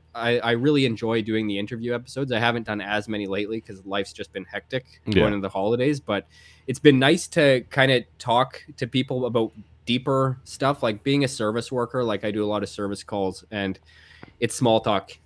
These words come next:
Speaker 1: day in and day out. You know,
Speaker 2: Yeah.
Speaker 1: every single call I go to, it's, "How's the weather?" You know, "How's the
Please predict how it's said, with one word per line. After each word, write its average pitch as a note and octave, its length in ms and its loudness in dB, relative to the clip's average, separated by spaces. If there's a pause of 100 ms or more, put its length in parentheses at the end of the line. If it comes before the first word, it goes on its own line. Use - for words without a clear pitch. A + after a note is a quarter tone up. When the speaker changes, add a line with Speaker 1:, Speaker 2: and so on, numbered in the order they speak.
(380)
Speaker 1:
day A2+ 220 8
in A2 100 2
and G2+ 100 2
day G2+ 200 4
out. G2 140 0
You G#2 80 -4
know, G2+ 180 2
Speaker 2:
Yeah. G#2 80 0
Speaker 1:
every G#2+ 220 2
single G#2+ 260 -4
call G#2 260 2
I G2+ 80 2
go G#2 200 -2
to, G#2+ 140 -6
it's, G2+ 140 -4
"How's G#2 240 -6
the A2+ 60 -8
weather?" G2+ 360 -2
You G2 160 -4
know, F#2 240 -4
"How's G2+ 120 -4
the A2+ 60 6